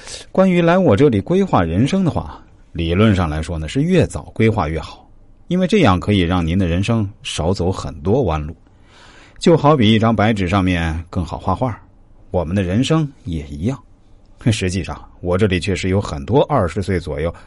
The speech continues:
甚至更年轻的孩子，让我来规划自己未来的。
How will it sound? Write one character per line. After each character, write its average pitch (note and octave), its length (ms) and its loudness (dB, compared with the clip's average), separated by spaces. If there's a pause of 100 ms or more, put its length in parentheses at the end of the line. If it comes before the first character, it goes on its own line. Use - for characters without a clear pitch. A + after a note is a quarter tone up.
(140)
甚 C#3+ 180 2
至 B2 140 2
更 D3 260 4
年 A#2 220 4
轻 B2 180 0
的 G#2+ 80 2
孩 F2+ 260 -2
子， F#2 160 -2 (400)
让 E2+ 200 -2
我 D2+ 100 -4
来 D#2 140 -4
规 A2+ 200 4
划 F#2+ 240 0
自 E2 160 -8
己 C#2+ 140 -10
未 D2+ 160 -6
来 B1 220 -12
的。 - 120 -14